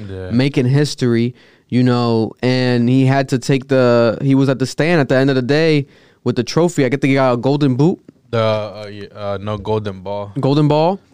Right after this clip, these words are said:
Speaker 1: Yeah.
Speaker 2: With, like, a, and it was, like, a boot award, like, a,
Speaker 1: Yes.
Speaker 2: like, a, the award trophy was,
Speaker 1: What
Speaker 2: like,
Speaker 1: was it,
Speaker 2: a,
Speaker 1: the boot?
Speaker 2: I think it was the boot 'cause I had the, the, the soccer shoe and the trophy.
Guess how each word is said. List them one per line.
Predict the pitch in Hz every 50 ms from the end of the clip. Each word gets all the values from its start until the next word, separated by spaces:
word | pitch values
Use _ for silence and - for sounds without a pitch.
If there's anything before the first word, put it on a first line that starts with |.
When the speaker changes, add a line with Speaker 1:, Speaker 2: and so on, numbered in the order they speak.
| _ -
Speaker 1:
Yeah. | 92 95 95 95 92
Speaker 2:
With, | - - 143 135
like, | 139 131 120
a, | 131 123 120 117 - -
and | 127 127
it |
was, | 131 131
like, | 139 120
a | 123
boot | 113 104 131 143 151 143
award, | 139 135 135 143 151 156 165 170 160 117
like, | 123 120
a, | 120 113 104 -
Speaker 1:
Yes. | -
Speaker 2:
like, | 95 - 127 123
a, | 123
the | 110 120
award | 117 113 110 120 127 135 135 127
trophy | - 151 139 151 151
was, | 147 139 131
Speaker 1:
What | 135 127
Speaker 2:
like, |
Speaker 1:
was | 131 127
it, | 123
Speaker 2:
a, | 123 -
Speaker 1:
the | -
boot? | 185 202
Speaker 2:
I | -
think | 147 175 170
it |
was | 165 139
the | 135
boot | 123 147 170 160
'cause | - 127
I | 135
had | 143 139
the, | 135
the, | 117 - 117 123 123 123 120 113 110
the | 117
soccer | 113 - 147 147 147 - 135
shoe | - - 131 127 123 120 117 - -
and | - 117 117
the | 117
trophy. | - - 147 156 143 - 123 117